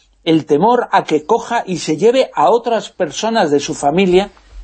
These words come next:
y mueran por culpa de que él no ha sido, eh, incinerado. Y esto provocó un enorme escándalo y un enorme enfrentamiento con, con, con este pueblo, ¿no? ¿No os parece absolutamente alucinante?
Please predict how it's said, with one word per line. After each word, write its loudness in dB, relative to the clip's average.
y 4
mueran 2
por 0
culpa 0
de -2
que 2
él 0
no -2
ha -6
sido, -6
eh, 0
incinerado. -2
Y 2
esto 0
provocó 0
un 4
enorme 0
escándalo 0
y 0
un 0
enorme 2
enfrentamiento 0
con, -6
con, 0
con 0
este 0
pueblo, -4
¿no? -10
¿No 2
os 0
parece 0
absolutamente 0
alucinante? -2